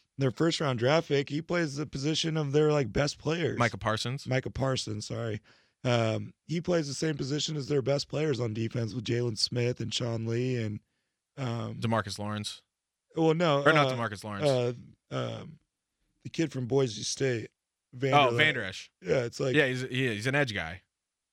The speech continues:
Speaker 1: Well, he's a linebacker. It's just like, I mean, it, it just, it was kind of head scratching. I mean, Micah is a stud, so
Speaker 2: Well,
Speaker 1: it's gonna work out.
Speaker 2: what
Speaker 1: But
Speaker 2: I will say,
Speaker 1: you
Speaker 2: Tyler
Speaker 1: drafted talent where you already had talent.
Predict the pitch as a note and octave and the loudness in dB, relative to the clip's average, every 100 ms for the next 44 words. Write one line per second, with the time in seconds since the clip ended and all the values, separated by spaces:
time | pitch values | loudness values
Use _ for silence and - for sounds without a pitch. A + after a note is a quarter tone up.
0 | _ E3+ F#3 F3+ E3+ D#3+ G#3+ A#3 C#3+ B2 | _ 4 6 4 4 2 4 4 4 2
1 | B2 B2+ B2 - D3 - D3+ C#3 C3+ C#3 | 0 -2 -2 -2 -4 0 2 2 0 -4
2 | C3+ C3 A#2 - _ _ _ _ _ _ | -2 -4 -6 -12 _ _ _ _ _ _
3 | _ _ _ _ - A#2+ - C#3 C3 C3 | _ _ _ _ -8 -6 -4 -4 -4 -4
4 | B2+ - - D3+ C#3 - E3+ C#3 C#3 C#3 | -4 -6 -4 -2 -2 -2 -2 -2 -2 -2
5 | - D3 B2+ C3+ B2+ B2 B2 A2+ A2+ _ | 0 0 0 -2 -2 -2 -4 -6 -10 _
6 | _ - B2+ D3 D3 A2+ G#2+ A2+ - A#2 | _ 0 2 4 2 0 0 -4 -2 2
7 | C#3+ A2+ G#2 - D#3+ E3+ D3 B2+ B2+ B2 | 2 2 -2 2 6 6 6 2 0 0
8 | C3+ D3 C3 A2+ E3+ E3 D3+ E3+ - C#3+ | 0 0 0 4 6 6 4 0 2 2
9 | A#2+ C3+ B2 D3+ D3+ - B2 C#3+ D3 D3+ | 4 4 6 6 4 2 -4 -4 -2 -2
10 | C#3 C3+ C3+ C3 B2 B2+ - B2+ C#3 C#3 | 0 0 2 2 2 0 -2 -4 -2 -2
11 | F#2+ | -6